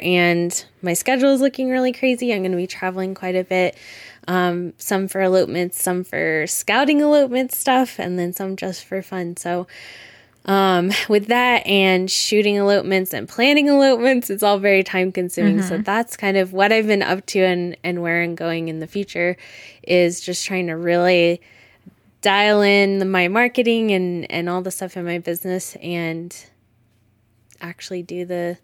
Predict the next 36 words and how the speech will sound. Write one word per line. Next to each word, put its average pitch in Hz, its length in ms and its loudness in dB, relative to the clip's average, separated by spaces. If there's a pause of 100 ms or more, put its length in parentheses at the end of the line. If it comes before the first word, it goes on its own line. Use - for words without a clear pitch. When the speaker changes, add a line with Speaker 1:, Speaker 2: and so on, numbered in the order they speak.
(360)
Speaker 1:
work 185 240 -8
with 196 120 -6
the 190 100 -6
clients 185 460 -8
and 175 140 -10
do 180 140 -8
the 180 100 -12
stuff - 420 -8
and, 175 240 -12 (680)
and 185 100 -4
all 180 200 0
that, 180 260 -2
which 175 180 -12
is 175 320 -8 (540)
time 185 260 -2
consuming. 175 580 -8
So 147 240 -4
Speaker 2:
It's - 140 -10
a - 20 -4
Speaker 1:
that's 294 220 2
Speaker 2:
lot 302 100 4
Speaker 1:
why 277 160 6
Speaker 2:
of 254 100 4
Speaker 1:
I'm 247 60 -2
stepping 240 420 0
Speaker 2:
work. 202 60 -6
Speaker 1:
back, 196 280 -4
is 185 300 -12 (960)
just - 260 -6
'cause 190 140 -6
I 190 100 2
don't 190 200 -2
feel 208 100 0
like 196 160 4
I 190 100 4
can 180 360 -2